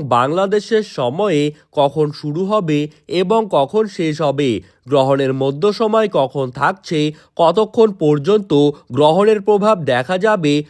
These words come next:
সূতককাল কখন থেকে শুরু হচ্ছে, এই সময় কী কী নিয়মকানুন আপনারা পালন করবেন,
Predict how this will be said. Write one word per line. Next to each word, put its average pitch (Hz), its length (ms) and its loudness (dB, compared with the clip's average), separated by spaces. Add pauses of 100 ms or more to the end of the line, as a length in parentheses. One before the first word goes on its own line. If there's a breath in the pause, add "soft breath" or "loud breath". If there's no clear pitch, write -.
(100)
সূতককাল 214 640 0 (140)
কখন 139 320 0
থেকে 202 300 0
শুরু 147 340 -6
হচ্ছে, 208 440 -2 (360 loud breath)
এই 190 200 2
সময় 214 360 0
কী 165 240 -6
কী 214 120 -4 (160)
নিয়মকানুন 180 680 0 (360 loud breath)
আপনারা 139 340 0 (160)
পালন 151 320 2
করবেন, 185 480 4